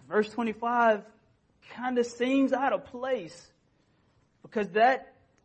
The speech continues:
kinda sounds like the righteous being forsaken, if you ask me. But we know, as God's people,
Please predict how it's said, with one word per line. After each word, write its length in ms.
kinda 440
sounds 460
like 240
the 120
righteous 460
being 300
forsaken, 640
if 160
you 120
ask 320
me. 280
But 100
we 220
know, 340
as 100
God's 340
people, 440